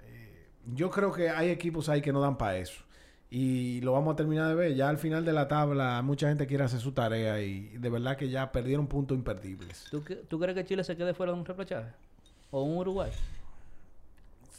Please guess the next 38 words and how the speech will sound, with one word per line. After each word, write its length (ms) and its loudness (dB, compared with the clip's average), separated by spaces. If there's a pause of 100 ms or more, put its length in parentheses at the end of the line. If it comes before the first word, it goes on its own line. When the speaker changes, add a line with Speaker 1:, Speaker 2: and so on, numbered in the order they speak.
(480)
Speaker 1:
Uruguay 420 6
no 120 4
tanto. 380 0 (340)
Speaker 2:
Eso 140 -2
es 60 4
lo, 80 6
Speaker 1:
Chile, 220 2
Speaker 2:
ese 100 0
es 60 0
el 80 4
Speaker 1:
sí. 40 0
Speaker 2:
problema, 400 2
que 100 -4
Perú 480 -2
va 80 0
a 40 -2
jugar 260 0
directamente 560 -2
con 120 -4
esas 160 -4
personas 320 -2
que 60 -6
están 180 -6
abajo. 360 -4
Speaker 1:
Pero 260 6
ojo, 260 4
Uruguay 460 6
tuvo 180 0
una 160 4
racha. 280 2
De 80 4
los 140 4
últimos 280 2
cinco 200 2
juegos 240 4
ha 40 0
perdido 300 0
cuatro. 380 -4